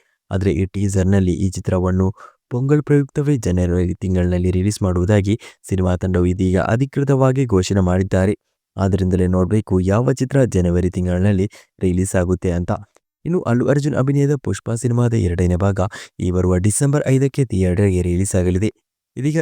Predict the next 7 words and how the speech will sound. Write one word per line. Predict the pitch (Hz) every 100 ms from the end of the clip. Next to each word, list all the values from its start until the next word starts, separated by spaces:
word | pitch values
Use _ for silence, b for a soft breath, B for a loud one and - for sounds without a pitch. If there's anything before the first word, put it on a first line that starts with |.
| -
ಈ |
ಸಿನಿಮಾದ | 147 151 151 151 156 151 - -
ಅಡ್ವಾನ್ಸ್ | 95 104 117 -
ಬುಕಿಂಗ್ | 123 127 123
ಕೆಲವೊಂದು | 117 90 95 110
ಕಡೆ | 110 92
ಆರಂಭಗೊಂಡಿದ್ದು, | 82 92 92 90 90 95 98 101